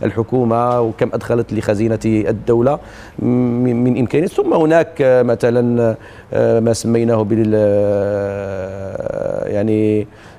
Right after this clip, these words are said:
آه، استرجاع الأموال التي كانت، آه، خارجة من المغرب، وهذه وقعت فيها كما يقول الأخ رئيس الحكومة معجزة كبرى.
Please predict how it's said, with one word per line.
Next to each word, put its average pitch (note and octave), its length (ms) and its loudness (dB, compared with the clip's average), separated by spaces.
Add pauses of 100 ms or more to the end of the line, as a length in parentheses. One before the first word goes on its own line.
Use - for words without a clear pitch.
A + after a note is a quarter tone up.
(120)
آه، F#2 240 -2
استرجاع A2+ 380 0
الأموال A2+ 640 0
التي G#2 180 -6
كانت، G#2+ 460 -2
آه، G2+ 340 2
خارجة G#2 460 0
من G2+ 200 0
المغرب، G#2 760 0 (500)
وهذه G#2+ 580 2
وقعت G2+ 400 0
فيها G2 200 -2
كما G2+ 220 0
يقول G2+ 380 -2
الأخ G2 200 -4
رئيس G2+ 180 0
الحكومة A2 300 -2
معجزة C3 560 0
كبرى. G#2+ 360 -2